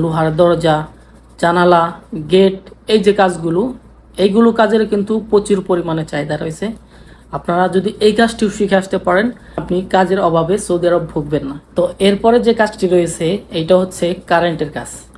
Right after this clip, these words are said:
আপনারা যদি এই কাজটি শিখে আসতে পারেন, অনেক টাকা ইনকাম করতে পারবেন।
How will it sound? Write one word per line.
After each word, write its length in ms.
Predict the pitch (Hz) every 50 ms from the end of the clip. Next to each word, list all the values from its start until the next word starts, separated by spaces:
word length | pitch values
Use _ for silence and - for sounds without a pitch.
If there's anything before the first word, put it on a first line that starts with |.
| - 160
আপনারা 280 | 147 - - - 175 180 170 160
যদি 200 | 180 175 180 196 208 - - - 170
এই 60 | 175 170 180
কাজটি 260 | 202 196 190 - 202 190 -
শিখে 220 | - 190 180 - 175 170
আসতে 200 | 170 - - 190 180 -
পারেন, 240 | 160 151 143 151 180 202 - - - - - - _ - - - _ _ _ - _ _ _ _ _ - -
অনেক 240 | 165 202 233 240 233 -
টাকা 140 | 254 226 214 214 196
ইনকাম 200 | 185 185 180 180 165
করতে 220 | - 160 156 - 151 135
পারবেন। 260 | 139 135 135 151 175